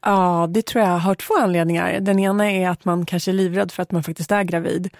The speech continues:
och försöker googla fram vad det kan vara för tecken. Och den andra är precis tvärtom, att man har en väldigt stark önskan,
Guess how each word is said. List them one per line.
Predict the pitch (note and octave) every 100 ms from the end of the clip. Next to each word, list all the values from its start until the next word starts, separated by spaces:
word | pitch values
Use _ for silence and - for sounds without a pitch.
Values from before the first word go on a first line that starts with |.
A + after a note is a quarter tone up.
| -
och | - _ -
försöker | F#3 F3+ F3 F3 F3
googla | F3 F3 F3
fram | - F3 F3+ E3+
vad | F3+
det | E3+
kan | F3
vara | F3+ F3
för | -
tecken. | F3 - G#3 G#3 - - -
Och | - -
den | G3
andra | F3+ F3+
är | F#3
precis | - - F3+
tvärtom, | - F3 G3+ G3+
att | G3
man | - F#3
har |
en | G3+
väldigt | G3 F3+
stark | - - G3+ F#3
önskan, | G3+ G3 - F#3+ F#3+